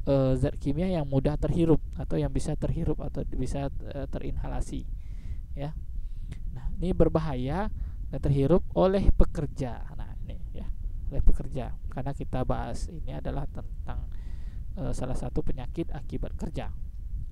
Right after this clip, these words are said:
Klasifikasinya, jadi, eh, penyakit saluran pernafasan ini dibagi, eh, akibat zat kimia ini, pajanan zat kimia ini diklasifikasikan menjadi tiga. Pertama adalah presentasi klinis,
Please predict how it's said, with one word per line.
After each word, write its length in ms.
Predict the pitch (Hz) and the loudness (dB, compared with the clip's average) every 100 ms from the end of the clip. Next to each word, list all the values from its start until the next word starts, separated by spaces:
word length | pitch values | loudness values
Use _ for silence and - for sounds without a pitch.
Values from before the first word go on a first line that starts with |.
| - - - - - - - | -6 -6 -6 -4 -4 -4 -2
Klasifikasinya, 1200 | 160 170 185 190 190 175 196 147 123 170 - - - - - - - - | 0 4 6 6 6 0 0 -2 -4 -4 -6 -6 -6 -6 -6 -6 -6 -2
jadi, 440 | 135 170 185 - | 2 4 6 4
eh, 160 | 156 151 | 4 6
penyakit 400 | 151 151 - - | 6 4 -2 2
saluran 200 | 147 147 | 4 4
pernafasan 440 | 147 147 165 147 | 4 2 -2 -4
ini 160 | 143 196 | -4 0
dibagi, 720 | 185 139 135 - 127 143 151 - - - - | 0 2 0 -2 -2 -2 -2 -6 -6 -6 -4
eh, 260 | 151 131 143 | -4 -4 -4
akibat 320 | 143 151 151 | -2 0 0
zat 160 | 147 156 | 0 -2
kimia 400 | - 147 143 143 | -2 -2 -2 -2
ini, 320 | 131 135 147 | -4 -4 -4
pajanan 320 | 151 143 139 | -4 -2 -2
zat 160 | 139 139 | -2 -4
kimia 320 | 139 131 123 | -6 -8 -6
ini 160 | 151 208 - - - - - | -6 -4 -4 -2 -4 -6 -4
diklasifikasikan 1040 | 143 139 151 139 - 147 147 139 139 185 185 | -2 -2 0 0 0 -2 -2 -4 -2 -2 -2
menjadi 320 | 156 135 139 | -2 -2 -2
tiga. 360 | 135 127 123 127 165 - - - - - | -6 -4 -4 -4 -4 -6 -6 -6 -4 -2
Pertama 320 | 139 147 170 | -2 0 0
adalah 240 | 147 143 | 0 0
presentasi 720 | - 151 156 147 151 143 143 | 0 0 2 0 0 -2 -2
klinis, 560 | - 139 127 135 - | -4 -4 -2 -4 -4